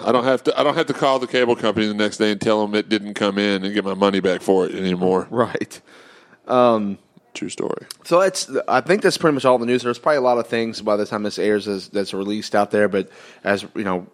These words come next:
Speaker 2: we're not, um, we're recording to, to post later. So, uh, if we miss a couple things that just broke when you're reading this going, "You didn't talk about this." Well, that's because we don't know about it yet, people. So, uh, leave us alone on Twitter. Calm down. We'll, uh, we'll get it next time, though. I promise.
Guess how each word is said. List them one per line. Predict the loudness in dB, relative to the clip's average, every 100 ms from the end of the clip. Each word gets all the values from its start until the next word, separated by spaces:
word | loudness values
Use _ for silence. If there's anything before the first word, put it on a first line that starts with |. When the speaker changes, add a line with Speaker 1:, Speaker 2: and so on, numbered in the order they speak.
| _
Speaker 2:
we're | -2
not, | 0 0 0
um, | -2 0 -2 -4
we're | 0 0
recording | 0 4 4 4 -2
to, | 0 0
to | 0 -2 -4
post | 0 2 2 0 -10 -4
later. | 0 0 2 0 -2 -8 -20 -20 -20 -18
So, | -2 4 6
uh, | 6 4
if | 0
we |
miss | 0 0 0 -2
a |
couple | -2 -2
things | -2 -2 -2
that | -6
just | -8 -4
broke | 2 4 2 -4
when | -4
you're | 0
reading | 0 0
this | -2 -2
going, | -4 -4 -4
"You | -4
didn't | -2
talk | -4 0
about | -2 4
this." | 4 4 4
Well, | 4
that's | 4 2
because | -2 0 2
we | 2
don't | 0 2
know | 2 2
about | 2 -6
it | -10
yet, | -12 -14
people. | -12 -8 -6 -8 -16 -20 -20 -14
So, | -2 0 2
uh, | -2 -4 -10 -14
leave | -4 0 0
us | 2
alone | 4 4
on | 4
Twitter. | 0 -4 -4 -8 -8
Calm | -4 -2
down. | -2 -4 -8 -6
We'll, | -2 0
uh, | 0 0
we'll | 2
get | 2
it | 2
next | 0 -6
time, | -10 -10
though. | -10 -8
I |
promise. | -6 -6 -8 -14